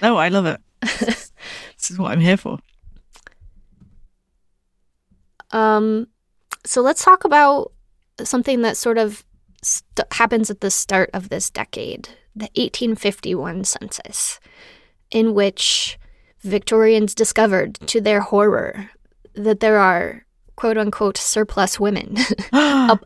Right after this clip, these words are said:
Speaker 2: a plague upon the nation. <laughs> Um, so what are surplus women, you ask? Single women who are sig-, statistically, <laughs> uh, a social problem because there aren't enough men to,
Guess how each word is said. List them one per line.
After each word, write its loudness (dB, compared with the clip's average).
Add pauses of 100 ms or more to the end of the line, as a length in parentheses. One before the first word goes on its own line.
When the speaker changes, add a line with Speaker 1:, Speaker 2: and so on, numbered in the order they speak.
Speaker 2:
a 6
plague 8
upon 6
the 4
nation. 4
<laughs> 0 (1000)
Um, 2 (720)
so -2
what 0
are 6
surplus -4
women, -4
you -4
ask? -6 (340)
Single 2
women -8 (340)
who 2
are 4 (100)
sig-, -6 (320)
statistically, 0 (540)
<laughs> -20
uh, 6 (640)
a 4
social 4
problem 2 (120)
because 0
there 6
aren't 2
enough -2
men 0 (420)
to, -2